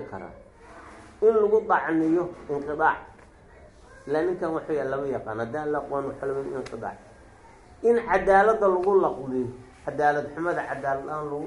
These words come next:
lagu naqdiyo, labada waa dhici karta. Marka waa shay muxtamil, maan dhaweyd, annagoon hadda meeshan soo gaarin, oon baa maaragtay, eh, un markaan u fiirsaday,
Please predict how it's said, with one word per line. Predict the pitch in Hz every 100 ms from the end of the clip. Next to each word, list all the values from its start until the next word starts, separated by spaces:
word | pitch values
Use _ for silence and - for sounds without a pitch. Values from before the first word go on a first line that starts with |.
| 147
lagu | 147 165
naqdiyo, | 135 - 120
labada | 120 165 160
waa | 139
dhici | 127 131 95
karta. | - - - - - -
Marka | 196 196
waa | 196
shay | 214 202
muxtamil, | 180 - 196 180 156
maan | 147 190
dhaweyd, | 202 170 180 - - - -
annagoon | - 165 175 165
hadda | 170
meeshan | 170 180 170 151
soo | 165 170
gaarin, | 147 127 117 147 165 - - - - - - - -
oon | 135 139 139
baa | 143
maaragtay, | 120 170 156 135 - 120 117 120 - - - - -
eh, | 117 117 113 110 110
un | 117
markaan | 131 170 170 170 -
u | 190
fiirsaday, | - 170 - 160 160 170